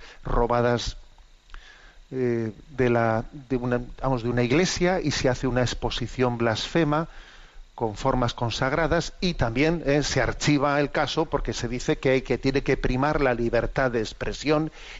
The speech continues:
y que no se puede, eh, penalizar tal exposición blasfema. O sea, este, o sea, cuando hemos sido testigos de eso, ¿eh?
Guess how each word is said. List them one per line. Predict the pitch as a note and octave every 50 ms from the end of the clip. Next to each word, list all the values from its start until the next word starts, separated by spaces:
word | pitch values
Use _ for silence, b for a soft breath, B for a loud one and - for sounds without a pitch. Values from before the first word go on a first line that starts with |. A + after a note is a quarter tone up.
| B
y | - B2+
que | - - B2+ A#2+
no | B2 C3
se | - - B2+ -
puede, | - C3 C3 A#2+ B2 A#2+ A#2+ A2+ A2+ B B B B B -
eh, | C3 B2 B2
penalizar | - - C3 B2 A#2+ A#2+ A#2 A2+ A2 - - C3+ B2+ C3
tal | - - B2 B2
exposición | B2+ B2 - - B2+ B2 - B2 A2+ - B2 B2+ A#2+ A#2+
blasfema. | A2+ A2+ G#2+ G#2 - - - C3 B2 B2+ C3 C3+ B B B B B B B B B B
O | -
sea, | - - - - - - - - - - -
este, | C#3 - - - F3 D#3+ - -
o |
sea, | - - C3 A2 G#2+ G2 - - - -
cuando | - - B2+ A#2 A#2 A#2 A2+ B2+ D3
hemos | D#3+ F3+ - -
sido | - F3+ F3 E3 E3
testigos | - - D3+ - - - - D#3 C#3 - D#3+ C3+ -
de | - C#3+
eso, | A#2+ G2 - - - - - - - - - - - - - -
¿eh? | C#3 E3+